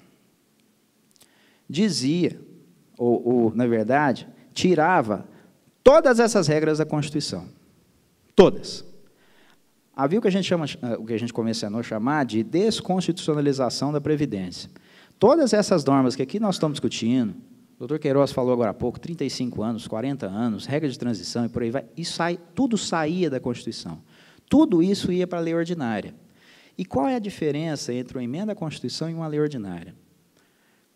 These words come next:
Emenda à Constituição, você precisa de duas votações,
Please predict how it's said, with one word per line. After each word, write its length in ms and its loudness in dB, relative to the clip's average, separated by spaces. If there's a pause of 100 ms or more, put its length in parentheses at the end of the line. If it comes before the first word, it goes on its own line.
(340)
Emenda 260 -2
à 20 -2
Constituição, 480 -6
você 100 -8
precisa 360 -6
de 120 -8
duas 280 -8
votações, 760 -8